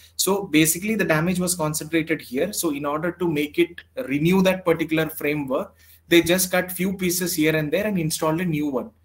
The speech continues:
So their, their earthquake resistance system, this is one of those passive earthquake resistance systems which we are going to talk about.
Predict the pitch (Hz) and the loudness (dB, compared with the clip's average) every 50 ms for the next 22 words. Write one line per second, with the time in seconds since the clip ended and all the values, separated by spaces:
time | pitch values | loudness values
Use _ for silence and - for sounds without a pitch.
0 | _ _ _ _ _ _ _ - - 190 214 220 - - - - _ - 170 170 | _ _ _ _ _ _ _ 0 2 4 4 4 2 0 -8 -10 _ 2 2 2
1 | 170 170 156 156 160 160 156 151 147 143 135 135 151 151 151 - 185 180 175 180 | 2 2 2 4 4 4 4 2 0 -2 -2 -2 -2 -2 -2 0 0 0 2 2
2 | 151 147 143 156 160 160 - 175 165 160 - 156 147 - - 135 120 120 139 147 | 0 0 2 0 -2 -2 -2 -2 0 0 0 0 0 0 -2 -2 -4 -2 -2 0
3 | 143 - 175 165 160 143 139 139 151 160 165 165 160 180 185 170 180 - 143 143 | 0 0 0 0 -2 -2 -2 -2 -2 -2 -2 -2 -2 -2 -2 -2 -2 -4 -4 -2
4 | 139 - 165 160 151 147 147 - 151 147 147 135 135 143 - - 226 226 - 285 | 0 0 2 2 0 0 0 -4 -6 -6 -6 -6 -6 -4 -2 -2 -2 -2 -4 -6
5 | - - - 165 165 160 139 131 - 143 143 131 131 135 131 135 131 143 131 - | -6 -6 -4 -6 -6 -6 -8 -8 -6 -6 -6 -6 -6 -8 -8 -8 -8 -10 -10 -8
6 | 123 120 117 - 120 104 113 123 170 196 - | -8 -10 -8 -10 -10 -6 -6 -6 -6 -8 -12